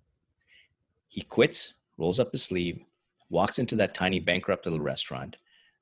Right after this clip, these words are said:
That restaurant ends up being Eastside Mario's location number one. And over twenty years,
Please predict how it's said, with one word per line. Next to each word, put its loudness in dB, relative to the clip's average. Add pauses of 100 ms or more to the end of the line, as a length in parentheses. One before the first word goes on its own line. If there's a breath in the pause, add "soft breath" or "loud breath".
(100)
That 2
restaurant 0
ends 0
up 0
being -6
Eastside 2
Mario's -2
location -2
number -2
one. -8 (440)
And 0
over 0
twenty -2
years, -2